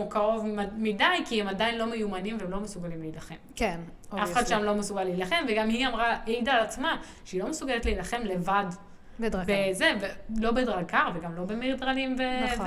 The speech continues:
Speaker 1: וטרולוקים,
Speaker 2: ברור.
Speaker 1: כאילו, בואי. היא לבד שם, והם, אה, זה מלא אנשים לא מיומנים.
Speaker 2: נכון.
Speaker 1: אז, אה,
Speaker 2: אמ,
Speaker 1: אז זה, זה שימש, כאילו, זה דווקא היה טוב.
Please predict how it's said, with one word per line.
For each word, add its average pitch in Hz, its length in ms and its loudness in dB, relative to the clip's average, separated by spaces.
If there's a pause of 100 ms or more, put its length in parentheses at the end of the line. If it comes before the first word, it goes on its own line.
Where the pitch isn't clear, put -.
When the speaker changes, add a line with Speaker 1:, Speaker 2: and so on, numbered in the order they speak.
Speaker 1:
וטרולוקים, 190 640 -2
Speaker 2:
ברור. 180 200 -2
Speaker 1:
כאילו, 170 200 -4
בואי. 175 320 0 (640)
היא 185 120 -2
לבד 190 340 2
שם, 240 220 0
והם, 190 260 0
אה, 190 240 -2
זה 180 220 -6 (240)
מלא 196 260 0
אנשים 202 300 -2
לא 202 120 2
מיומנים. 175 520 -4 (920)
Speaker 2:
נכון. 196 400 -2 (680)
Speaker 1:
אז, 180 200 -6
אה, 208 60 4 (500)
Speaker 2:
אמ, 196 180 -2 (280)
Speaker 1:
אז 185 100 -2
זה, 190 180 0
זה 190 160 -2
שימש, 240 400 0
כאילו, 185 600 -2
זה 180 160 -6
דווקא 190 320 -4
היה 180 220 0
טוב. 170 340 -6